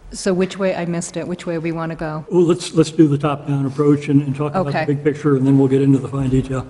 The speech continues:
Speaker 1: I heard a number of comments in regard to having the access not on Hillway, having the access on Route seventy-seven,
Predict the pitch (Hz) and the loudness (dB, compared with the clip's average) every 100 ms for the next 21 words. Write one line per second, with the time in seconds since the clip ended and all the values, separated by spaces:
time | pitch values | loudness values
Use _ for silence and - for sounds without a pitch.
0 | - - - 220 214 240 208 196 208 214 | -16 -18 -4 0 2 2 2 2 2 2
1 | 202 - 185 185 170 165 - - 180 175 | 0 -2 0 0 -2 -4 -8 -6 -4 -2
2 | 175 175 170 175 170 - 185 170 170 165 | -2 -2 -2 -2 -4 -4 -2 0 0 -2
3 | 175 170 180 175 - 170 175 185 - 160 | -2 -2 -2 -4 -4 -4 -4 -6 -8 -6
4 | 165 - - _ - - - - - - | -6 -8 -12 _ -20 -20 -20 -20 -20 -6
5 | 180 190 175 165 160 170 143 - - - | 0 0 0 -2 -6 -8 -10 -10 -12 -8
6 | 196 175 175 160 165 165 165 160 - 190 | -6 -4 -4 -4 -6 -8 -10 -10 -6 -2
7 | 196 180 170 160 - 170 175 170 - 160 | 0 0 -2 -10 -12 -4 -2 -2 -6 -8
8 | 156 160 - 156 120 | -8 -10 -8 -8 -8